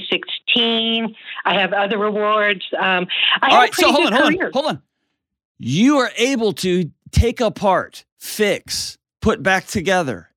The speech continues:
Speaker 2: and fire an M sixteen with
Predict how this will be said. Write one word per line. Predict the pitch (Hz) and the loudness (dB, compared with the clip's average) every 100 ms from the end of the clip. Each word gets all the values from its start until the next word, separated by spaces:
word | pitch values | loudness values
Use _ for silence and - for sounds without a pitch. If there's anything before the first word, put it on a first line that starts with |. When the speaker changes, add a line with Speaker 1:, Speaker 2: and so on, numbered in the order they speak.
| - | -2
Speaker 2:
and | 160 | -2
fire | 139 - 156 175 175 | -2 -2 0 2 0
an | 165 | -2
M | 170 | -2
sixteen | 151 160 - - 190 151 - - _ | -2 -4 -4 -2 0 0 -2 -8 _
with | - 196 170 | 2 2 2